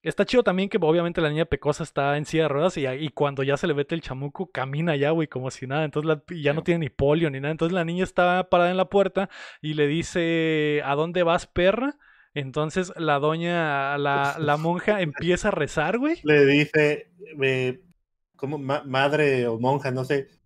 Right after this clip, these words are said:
Speaker 3: "he pecado", ¿no? Vuelve a decir,
Speaker 1: "He
Speaker 3: hacer
Speaker 1: pecado".
Speaker 3: como el, como la, al principio, ¿no? Que
Speaker 1: El
Speaker 3: se va a confesar con ella.
Speaker 1: el callback a la confesión del principio, exactamente. Entonces,
Speaker 2: Simón.
Speaker 1: la, la monja empieza a rezar, güey, saca su, su rosario y, la, y, de,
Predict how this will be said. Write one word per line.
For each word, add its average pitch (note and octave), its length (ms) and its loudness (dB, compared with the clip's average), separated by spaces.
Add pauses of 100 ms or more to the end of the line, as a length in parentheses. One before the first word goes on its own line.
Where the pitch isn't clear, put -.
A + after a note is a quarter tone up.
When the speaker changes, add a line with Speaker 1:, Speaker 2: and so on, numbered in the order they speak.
Speaker 3:
"he C3 120 -2
pecado", A#2+ 560 2
¿no? B2 260 -10
Vuelve A#2+ 360 -2
a - 20 2
decir, A2+ 420 -6
Speaker 1:
"He D#3 160 -4 (140)
Speaker 3:
hacer C3+ 220 2
Speaker 1:
pecado". C3+ 100 4
Speaker 3:
como A#2+ 340 2
el, A2+ 400 0 (300)
como A#2 200 -2
la, A2+ 140 4
al A#2 220 -2
principio, B2+ 460 0
¿no? C3 180 -4
Que G#2+ 300 -6 (420)
Speaker 1:
El C#3+ 100 -2
Speaker 3:
se B2 60 4
va B2 100 6
a B2 60 0
confesar B2+ 460 0
con A#2+ 180 0
ella. A2+ 240 -2
Speaker 1:
el D3+ 160 -4
callback D#3+ 380 2
a D3+ 60 0
la C3+ 100 -2
confesión C3 380 -6
del C#3+ 80 -6
principio, C#3 340 -6
exactamente. D3 400 -4
Entonces, F3+ 360 0
Speaker 2:
Simón. F#3+ 180 0
Speaker 1:
la, E3 40 -10
la E3+ 160 0
monja G3 300 0
empieza G3+ 400 0
a G3+ 40 6
rezar, G3+ 460 2
güey, F3+ 200 0
saca D#3+ 240 -6
su, C3+ 400 -2
su C3 360 -4
rosario F#3+ 600 0 (400)
y, E3 140 0
la, E3+ 180 -2
y, F3 220 -2
de, D3 200 0